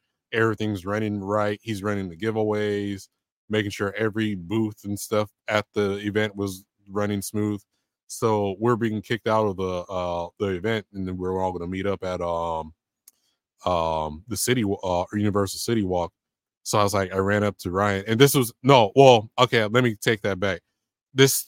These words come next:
all starts from the, um, his Batman review, right? And people were hating on him.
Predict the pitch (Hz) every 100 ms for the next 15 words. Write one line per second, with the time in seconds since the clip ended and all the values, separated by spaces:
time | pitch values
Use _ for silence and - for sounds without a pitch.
0 | - 127 139 123 - - 127 123 113 -
1 | - 113 107 104 101 95 104 95 101 98
2 | 92 90 87 85 82 - _ _ - _
3 | _ - 110 85 120 127 110 104 98 87
4 | 85 80 - _ _ _ _ - 110 110
5 | - _ _ _ _ _ _ _ 127 120
6 | 110 107 101 139 127 123 110 98 113 113
7 | 117 117 117 117 117